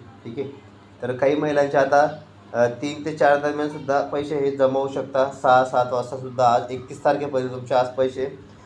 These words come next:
जमा होऊन जातील. त्यामुळे बघू शकता की, अ, लाडकी बहीण योजनेअंतर्गत हा मोठा निर्णय घेतलेला आहे आणि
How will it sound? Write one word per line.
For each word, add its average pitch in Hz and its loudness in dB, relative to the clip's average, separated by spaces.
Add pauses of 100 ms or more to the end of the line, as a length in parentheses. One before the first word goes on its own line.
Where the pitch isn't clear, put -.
(180)
जमा 143 2
होऊन 143 0
जातील. 117 -4 (400)
त्यामुळे 135 2
बघू 151 -2
शकता 156 -8
की, 127 -8 (800)
अ, 110 -4
लाडकी 123 2
बहीण 135 2
योजनेअंतर्गत 127 2 (100)
हा 127 2
मोठा 127 -2
निर्णय 127 -4
घेतलेला 120 -2
आहे 127 4 (480)
आणि 143 -2